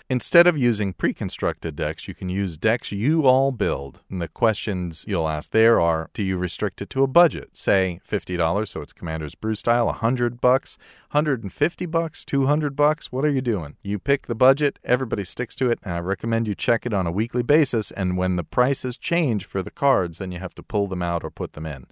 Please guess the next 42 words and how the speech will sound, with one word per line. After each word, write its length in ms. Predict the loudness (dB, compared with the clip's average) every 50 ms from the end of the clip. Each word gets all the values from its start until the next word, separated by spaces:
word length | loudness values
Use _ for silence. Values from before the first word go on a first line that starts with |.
| _ -12
Uh, 320 | -8 -6 -6 -4 -4 -2 2
that 360 | 4 4 4 4 0 -4 -2
takes 260 | -2 -2 -2 -2 -4
a 60 | -4
little 180 | -2 -2 -2 -2
bit 140 | -2 -4 -4
more 220 | -2 -2 -2 0
homework, 400 | 0 0 0 0 0 0 0 -2 _ 2
but 260 | 4 4 4 4 2
in 180 | -2 -2 0 0
the 120 | 2 2
end, 160 | 2 0 0 0
you 80 | -2
still 300 | -4 -4 0 2 2 2
want 260 | 2 2 0 0 -2
balanced 460 | -2 -2 -2 -2 -2 -4 -6 -8 -4 -4
decks. 400 | -4 -4 -4 _ -14 -16 -16 _ _ -6 -4
Another 480 | -2 0 2 4 6 6 6 6 4
thing 180 | 0 -2 -4 -4
you 140 | -4 -6 -6
could 100 | -6 -4
do 240 | -4 -2 -2 0 -2
is 300 | -2 -2 -4 -6 -10 _ _ _ _ _ _ -8
maybe 240 | -4 -2 -2 0 0
limit 420 | 0 2 2 4 4 4 2 0 -2
your 140 | -4 -4
choice 340 | -4 -2 0 0 0 0 0
of 140 | -4 -10 _
commanders 720 | -6 -4 -2 0 2 2 0 0 -2 -6 -10 -12 -14 -14 -10
to 160 | -6 -6 -6
a 40 | -6
particular 440 | -6 -8 -6 -6 -4 -4 -4 -4 -4
set 180 | -2 -2 -2 -2
of 100 | -4 -8
cards, 480 | -2 0 0 0 0 -2 -6 -10 -8
like 460 | -4 -2 0 0 -2 -4 _ -16 -20 _ _ _ _
Theros 480 | _ 0 2 2 4 2 2 0 -2 -2
block, 460 | 0 2 4 4 4 2 0 -4 -14 _ _ _ _ _ _
or 500 | 0 4 4 6 6 6 6 4 2 0 _ -16 -20 -20 _ _ _ -4
you 160 | -4 -4 -2
could 200 | 2 2 2 2
even, 640 | 4 2 2 2 2 2 2 2 0 0 -4 -6